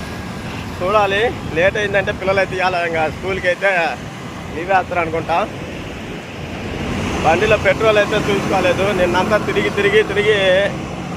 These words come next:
సడన్గా అయితే అయిపోయింది. బండిని నెట్టకు రాలేక అక్కడే పెట్టేసిన.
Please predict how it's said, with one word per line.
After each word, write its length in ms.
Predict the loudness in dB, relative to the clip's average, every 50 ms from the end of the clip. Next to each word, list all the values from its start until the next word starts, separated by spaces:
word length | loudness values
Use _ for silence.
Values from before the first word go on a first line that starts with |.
| -8 -8 -8 -8 -6 -4 0
సడన్గా 380 | 2 2 4 4 4 4 4
అయితే 180 | 2 2 4 4
అయిపోయింది. 680 | 2 2 2 2 2 0 0 0 0 -2 -4 -4 -4 -8 -12 -14 -14 -14 -16 -16 -16 -16 -16 -16 -16 -16 -16 -16 -16 -16 -16 -14 -14 -14 -12 -12 -12 -12 -10 -10 -4 2
బండిని 360 | 2 4 6 4 4 4 4
నెట్టకు 300 | 2 2 2 2 0 2
రాలేక 360 | 4 4 4 6 4 4 4
అక్కడే 320 | 4 2 4 4 2 4 4
పెట్టేసిన. 520 | 2 4 2 2 2 2 0 2 2 2